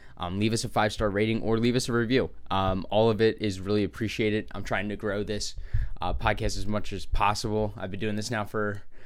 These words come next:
a year and a half, and, um, I appreciate all your support with it. Um, before we even get to the episode, as you guys know,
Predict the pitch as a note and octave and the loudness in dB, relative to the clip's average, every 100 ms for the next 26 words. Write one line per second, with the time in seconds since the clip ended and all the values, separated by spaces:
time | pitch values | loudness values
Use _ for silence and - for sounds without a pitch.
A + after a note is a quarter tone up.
0 | - - - G#2 A#2 A#2 G#2+ A#2 A#2 A#2+ | -12 -10 -6 -2 2 2 2 0 0 0
1 | A#2+ - G2+ G2 F#2+ G2+ - - - F2+ | -2 -6 -4 -4 -4 -6 -8 -10 -6 -4
2 | F2+ G2+ G2+ B2 G#2 G#2+ - F#2 G#2+ G2+ | -4 -4 -2 -2 -2 -4 -4 -2 0 -2
3 | - G2+ G2+ F#2+ - F#2+ G#2+ G2 - - | -4 -8 -6 -6 -6 -6 -4 -6 -12 -16
4 | - - - - E2+ F#2+ G#2+ B2+ A2+ A2 | -20 -20 -16 -10 -8 -8 -2 0 0 -2
5 | G#2+ G#2+ G#2+ A2 - - A2+ G#2+ - - | -4 -4 -4 -2 -2 0 0 0 -4 -12
6 | - - - B2 A2 A2+ A2 G#2+ A2 G#2+ | -16 -8 -2 0 0 0 0 0 0 0
7 | G#2+ | 0